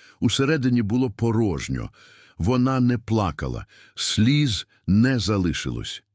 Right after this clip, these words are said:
Тільки дивне, холодне розуміння, що її життя розділилося на до і після. "Хто ти, Каріно?" прошепотіла вона, дивлячись на екран. "І чому мої свекри усміхаються тобі так,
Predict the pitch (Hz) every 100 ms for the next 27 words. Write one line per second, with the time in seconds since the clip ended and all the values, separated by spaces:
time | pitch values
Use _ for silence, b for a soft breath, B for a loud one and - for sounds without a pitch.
0 | _ _ _ - 165 123 139 110 85 156
1 | 170 147 143 - 135 131 135 117 120 110
2 | 98 113 131 123 113 107 - B B -
3 | 117 110 110 127 92 110 - 120 110 110
4 | 82 85 110 117 104 - 92 98 82 71
5 | 110 110 107 101 - 92 73 - 65 -
6 | b b _ _ - - 175 185 156 143
7 | 113 104 80 64 57 _ _ _ - 107
8 | 117 95 110 - 98 82 78 78 78 71
9 | 90 71 73 78 - 78 78 71 80 60
10 | - b b b b - - 170 196 170
11 | 151 151 - - 98 165 123 113 113 107
12 | 90 104 101 113 107 92 - 90 95 87
13 | 85 95 76